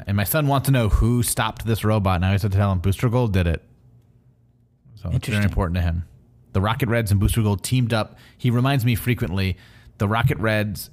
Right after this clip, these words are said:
Speaker 1: and Booster Gold stopped the Rocket Red Seven.
Speaker 2: I love it. "No, no, don't thank me. Thank my trusty force field projector. On second thought, thank me," says Booster Gold.
Speaker 1: Mm-hmm.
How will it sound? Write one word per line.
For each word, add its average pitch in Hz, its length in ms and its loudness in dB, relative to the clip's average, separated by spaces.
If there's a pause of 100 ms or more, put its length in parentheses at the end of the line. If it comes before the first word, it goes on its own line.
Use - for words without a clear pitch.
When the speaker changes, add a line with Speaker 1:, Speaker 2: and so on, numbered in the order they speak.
Speaker 1:
and 101 120 -4
Booster 104 300 -2
Gold 92 360 0
stopped - 500 -6
the - 80 -8
Rocket 90 300 -2
Red 87 200 -2
Seven. 85 380 -6 (300)
Speaker 2:
I 101 120 -12
love 113 160 0
it. - 140 -8 (720)
"No, 165 160 2
no, 156 160 2
don't 185 260 0
thank 170 240 -2
me. 127 160 2
Thank 175 300 -4
my 170 100 0
trusty 156 380 -2
force 160 260 -2
field 113 240 -2
projector. 95 540 -4
On 196 100 0
second 233 300 -2
thought, 202 280 -2
thank 220 260 -4
me," 101 320 -2 (260)
says 101 200 -6
Booster 104 300 -8
Gold. 185 440 -2 (100)
Speaker 1:
Mm-hmm. 110 220 0